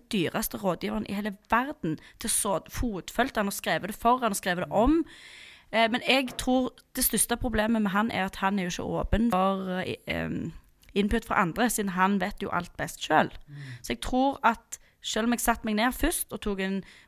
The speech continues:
Speaker 1: workshop med han og sa, «Her er en b-, ny og bedre strategi for deg, og så kan jeg også korrekturlese for deg, og så kan jeg også, eh, på en måte s-, si noe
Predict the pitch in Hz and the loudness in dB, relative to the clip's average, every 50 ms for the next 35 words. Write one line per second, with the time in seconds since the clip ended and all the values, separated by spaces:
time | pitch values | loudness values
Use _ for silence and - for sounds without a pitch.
0 | - 175 185 202 - - - 190 180 - - 302 302 311 302 262 233 - 202 196 | -2 0 0 2 0 0 -2 0 0 0 0 2 2 2 2 0 0 2 2 2
1 | 196 196 165 190 185 208 226 220 208 208 208 202 196 - - - 180 175 175 185 | 2 2 0 -2 -2 0 0 0 0 0 0 -2 -2 -4 -6 -8 -6 -4 0 0
2 | 180 180 196 208 202 175 185 185 208 - 262 - - 269 262 - 254 - - 262 | 2 2 2 2 2 2 2 2 2 0 -2 -2 -2 -2 -2 -2 -2 0 0 0
3 | 277 - 302 285 277 320 349 370 302 - - - - - - - 233 247 233 233 | 2 2 2 4 6 6 6 6 4 -2 -12 -18 -18 -14 -10 -6 -4 -2 0 2
4 | 226 220 202 214 214 - - 202 180 175 170 - 202 220 247 262 277 277 269 269 | 2 4 2 2 2 4 4 4 4 2 0 2 2 4 4 4 2 2 2 0
5 | 254 - 254 262 262 254 254 233 220 196 190 190 185 185 180 180 190 202 220 220 | 0 2 2 2 2 2 0 -2 -2 -2 -2 -2 -2 -2 0 2 4 4 2 2
6 | 214 214 208 190 185 180 180 175 - - - - - - - - _ - - - | 0 0 2 2 4 2 2 0 -4 -10 -18 -18 -18 -20 -20 -20 _ -20 -20 -18
7 | - - - - - - 214 180 180 175 185 - 185 185 - - - - - - | -16 -16 -18 -10 -6 -4 -2 -2 -2 -4 -4 -6 -10 -10 -12 -16 -14 -14 -14 -14
8 | - - _ _ - - - - - - 196 180 180 185 185 190 196 190 190 185 | -16 -20 _ _ -8 -6 -4 -2 0 4 4 4 4 4 2 0 -2 -2 -2 -2
9 | 180 175 180 180 - - - 190 175 170 | -2 -2 -4 -4 -6 -4 -2 -2 -2 0